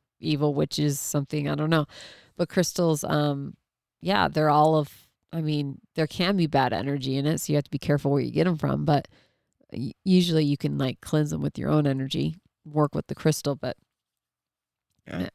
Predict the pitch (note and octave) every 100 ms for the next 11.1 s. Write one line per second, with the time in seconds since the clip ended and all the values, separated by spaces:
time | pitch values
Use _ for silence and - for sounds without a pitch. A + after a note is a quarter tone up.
0 | _ D3+ E3+ G3 G#3+ F#3 D3 D3+ - -
1 | - E3 - - _ - D#3+ F3+ F#3 F#3+
2 | F3+ F#3 C#3+ B2 - D#3+ - E3 D#3+ -
3 | _ _ _ _ _ B3 D4+ D#4 B3+ -
4 | F3 F3 G3+ G#3+ G3+ - G3 F3+ E3+ E3+
5 | - F#3 - - E3+ E3+ D3 - - D3+
6 | E3+ E3 D#3+ D3+ D#3 D#3+ D#3+ - _ _
7 | _ _ - E3 D#3 D#3+ F3 G3+ A#3 B3
8 | B3+ G3+ D3 - D#3 D3+ D3+ D3+ F3+ -
9 | F#3 E3 D#3+ E3 - E3 D#3+ D3+ D#3 D#3
10 | F3 E3 D3+ - - _ _ _ _ _
11 | -